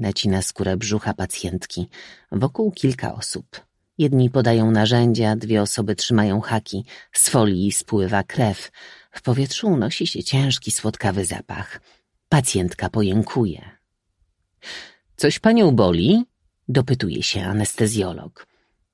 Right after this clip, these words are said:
Brak odpowiedzi. Lekarka wkłada ręce do środka. Wygląda to tak, jakby czegoś szukała. Albo może bardziej, jakby starała się coś uchwycić. Szuka odpowiedniego ustawienia.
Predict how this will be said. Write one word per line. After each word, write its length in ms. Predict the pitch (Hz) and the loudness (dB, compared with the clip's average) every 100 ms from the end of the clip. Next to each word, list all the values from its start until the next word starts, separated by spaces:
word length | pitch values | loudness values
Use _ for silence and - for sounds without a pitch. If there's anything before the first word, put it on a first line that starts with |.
| - | -2
Brak 280 | 131 113 | 0 0
odpowiedzi. 680 | - - 87 82 80 - 95 - _ _ | -4 -12 -10 -10 -10 -8 -10 -12 _ _
Lekarka 420 | 113 104 95 85 | -8 -4 -4 -6
wkłada 340 | 98 - 90 87 | -8 -4 -2 -2
ręce 280 | 98 95 101 | -2 -4 -4
do 120 | 104 | -4
środka. 500 | - 120 - - 113 - - - - | -4 -4 -6 -10 -12 -12 -20 -20 -10
Wygląda 400 | - 117 143 196 | -4 0 2 0
to 120 | 180 | -2
tak, 220 | 160 196 | -4 -4
jakby 240 | 220 147 131 | -2 -2 0
czegoś 260 | 170 165 | 0 0
szukała. 640 | - 147 - 104 92 - 107 _ _ _ | -2 -8 -4 -4 -4 -12 -18 _ _ _
Albo 240 | 113 110 101 | 0 2 2
może 340 | 92 92 92 | 2 0 0
bardziej, 420 | 107 98 - 101 | 0 0 0 -2
jakby 360 | 101 90 98 107 | -2 -2 -2 -4
starała 440 | - 107 98 92 | -2 0 0 0
się 140 | 92 123 | -4 -4
coś 240 | 107 - | -4 -4
uchwycić. 640 | 90 - 139 - 90 - - - - - _ - | -4 0 0 0 -8 -12 -12 -16 -18 -20 _ -6
Szuka 320 | - 175 - | -4 -2 -4
odpowiedniego 720 | - - 113 113 123 175 160 | -4 -4 0 0 4 4 4
ustawienia. 880 | 131 - 131 123 123 101 80 82 | 2 0 0 2 2 2 -4 -14